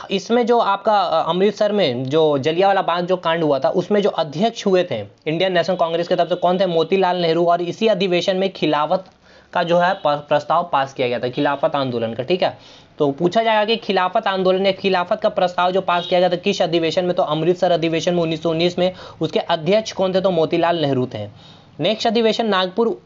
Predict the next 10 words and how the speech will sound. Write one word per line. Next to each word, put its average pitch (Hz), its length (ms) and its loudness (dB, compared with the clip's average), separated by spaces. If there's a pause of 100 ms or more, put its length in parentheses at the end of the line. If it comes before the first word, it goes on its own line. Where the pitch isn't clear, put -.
जो, 156 140 -4
का 196 180 0
जो 196 100 2
अधिवेशन 175 560 2
हुआ 196 160 2
था 180 80 0
इंडियन 170 260 0
नेशनल 165 260 0
कांग्रेस 151 360 0
के, 165 200 0